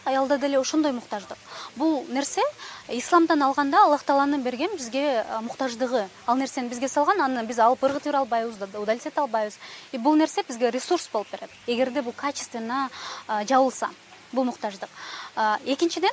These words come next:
психологиялык жактан ала турган болсок, а, бул жерде канчалык, а, муктаждыктар жабылбаса, не только в сексе, но и в еде, да, там, тамак жегенде, уктаганда. Мисалы үчүн, сиз элестетиңиз,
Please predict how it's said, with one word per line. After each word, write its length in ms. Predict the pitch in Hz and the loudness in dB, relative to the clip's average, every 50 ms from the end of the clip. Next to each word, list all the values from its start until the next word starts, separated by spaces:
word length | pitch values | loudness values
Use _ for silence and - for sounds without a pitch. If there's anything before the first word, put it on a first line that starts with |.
| - | -2
психологиялык 600 | - - - - 320 320 330 320 311 302 285 247 - | -4 -8 -2 2 4 4 4 4 4 2 2 2 -2
жактан 280 | 285 - - 277 262 247 | -8 -6 -6 -4 0 0
ала 120 | 269 285 | 0 0
турган 280 | - 302 277 - 269 254 | 0 -2 -6 -4 -4 -4
болсок, 420 | 262 285 269 - - 415 508 - - - - - - - - - | -4 -4 -4 2 4 4 4 4 2 -10 -12 -12 -10 -10 -10 -4
а, 300 | - - 233 226 226 226 | 0 2 4 4 4 2
бул 160 | 208 262 294 277 | 2 0 0 0
жерде 440 | 302 311 294 269 330 339 339 320 294 - - - - - - - - - - | 0 0 0 0 2 2 2 2 0 -2 -8 -20 -20 -20 -20 -20 -18 -8 0
канчалык, 540 | - 320 349 339 - 359 349 359 370 359 - - - - | 4 4 4 6 6 6 6 6 4 2 -2 -4 -6 -2
а, 580 | 226 220 220 220 220 220 220 220 220 214 214 214 - - - - | 0 2 2 4 4 4 4 4 2 2 0 -4 -8 -14 -8 -4
муктаждыктар 720 | 254 277 - - 339 311 302 294 294 - - - 302 277 233 | -4 -4 2 4 6 6 6 4 0 -2 2 2 2 2 4
жабылбаса, 560 | 214 269 269 285 285 233 247 247 - - 381 440 - - - - | 4 4 6 6 4 2 0 0 2 2 0 0 0 -6 -12 -6
не 120 | - 269 277 | -2 -2 2
только 340 | - 370 381 359 - - 254 | 4 4 4 4 2 -2 -4
в 80 | - | -4
сексе, 480 | - - 240 220 - - - 226 208 - - - - - - - - | -4 -4 -4 -4 -4 -6 -10 -8 -10 -10 -12 -18 -20 -20 -16 -8 -2
но 80 | 262 294 | 2 4
и 160 | 320 311 294 | 4 4 2
в 80 | 240 | 0
еде, 480 | 240 254 294 294 240 226 233 240 233 220 | -2 -2 -2 -2 -2 -2 0 0 0 2
да, 120 | 202 240 294 | 0 0 0
там, 180 | - 262 220 | 0 -2 -2
тамак 320 | 196 - 262 294 311 294 - | -2 2 4 6 6 6 4
жегенде, 480 | - 285 240 262 247 240 220 233 220 | -2 -2 -2 -2 -4 -4 -2 -2 0
уктаганда. 840 | 214 240 - - - 294 277 262 269 262 247 226 220 220 214 214 202 - - - - - | -2 -2 -2 0 4 4 4 4 4 0 2 2 4 4 4 2 0 -4 -10 -16 -14 -6
Мисалы 220 | - - 254 262 | 0 2 2 2
үчүн, 140 | - 277 247 | 0 -2 -8
сиз 140 | - 254 233 | -6 -2 0
элестетиңиз, 480 | 269 277 302 - 320 302 - 349 453 - | 0 0 0 -2 -4 -2 -2 -2 -2 -2